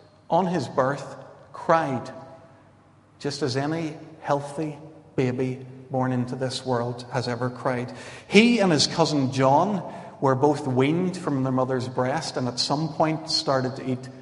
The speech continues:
semi-solid and then solid food. They both started off probably lying on their backs a lot of the day, and then one day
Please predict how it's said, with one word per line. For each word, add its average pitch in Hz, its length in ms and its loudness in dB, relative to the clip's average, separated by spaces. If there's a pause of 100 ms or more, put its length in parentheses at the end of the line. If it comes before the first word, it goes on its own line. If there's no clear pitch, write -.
(140)
semi-solid 135 920 -2 (280)
and 131 100 2
then 120 160 2
solid 120 400 0
food. 143 400 -6 (1120)
They 147 100 6
both 165 200 10
started 156 340 8
off 143 240 6
probably 143 320 6
lying 139 400 4
on 139 80 2
their 127 140 4
backs 135 480 0
a - 80 -4
lot 143 180 2
of 143 80 0
the 147 80 2
day, 143 280 2
and 147 120 0
then 127 200 0
one 165 280 4
day 143 480 0